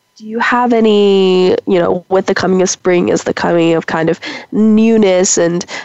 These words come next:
um, you know, pulling up new plans to do things. And are you excited for any new things that are going on in your life now that app-, apps are over and you're getting decisions <laughs> back?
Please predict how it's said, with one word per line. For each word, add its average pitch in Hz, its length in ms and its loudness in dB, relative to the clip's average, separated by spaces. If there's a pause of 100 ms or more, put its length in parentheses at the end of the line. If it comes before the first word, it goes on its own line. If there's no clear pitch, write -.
(120)
um, 175 680 -2 (160)
you 220 140 0
know, 180 260 0 (160)
pulling 190 360 0
up 180 200 -2 (220)
new 214 240 2
plans 269 560 0
to 233 100 -2
do 247 220 0
things. 190 440 0
And 185 160 -2 (260)
are 214 100 0
you 240 180 2
excited 214 760 0
for 202 460 -2
any 196 460 0 (800)
new 240 380 0
things 240 680 2
that 214 160 0
are 208 100 2
going 214 380 0
on 208 100 0
in 208 80 2
your 208 280 2
life 202 340 0
now 175 320 -2
that 170 480 -2
app-, - 280 -8 (220)
apps 185 320 -4
are 190 100 0
over 214 400 2
and 180 300 -2 (220)
you're 185 100 -4
getting 190 280 -2
decisions 226 460 0
<laughs> 254 100 -2
back? 302 260 -2